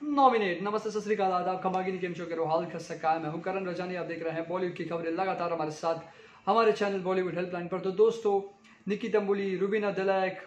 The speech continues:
और चार लोगों का नाम का इंतजार कर रहे हैं, तो आपको मैं बताऊंगा अंदर की खबर। जान कुमार सानू,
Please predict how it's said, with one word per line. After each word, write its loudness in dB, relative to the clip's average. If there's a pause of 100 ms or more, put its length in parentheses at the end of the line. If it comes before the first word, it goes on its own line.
और -2
चार 2
लोगों 2
का -2
नाम 0
का -2
इंतजार 2
कर 0
रहे 2
हैं, -2
तो 4
आपको 4
मैं -2
बताऊंगा 0
अंदर -2
की -8
खबर। -2 (300)
जान -2
कुमार 0
सानू, 0